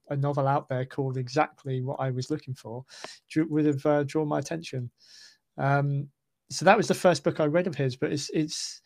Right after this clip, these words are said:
another series of his has played a bigger part in my life, really, uh, which is one that,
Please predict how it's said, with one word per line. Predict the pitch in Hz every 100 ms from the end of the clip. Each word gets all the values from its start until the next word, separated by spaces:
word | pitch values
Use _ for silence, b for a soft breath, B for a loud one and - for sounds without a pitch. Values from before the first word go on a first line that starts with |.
| b b b b -
another | 160 190 185
series | - 175 165 139
of | 135
his | 135
has | 127
played | - 143 135
a | 131
bigger | 143 139 123 - _ _ _ _ -
part | 131 123 - - _ _ -
in | 139
my | 127 120
life, | 120 120 -
really, | 131 120 123 123 - _
uh, | 131 127
which | 127 - -
is | 123
one | 135 127 123
that, | 127 -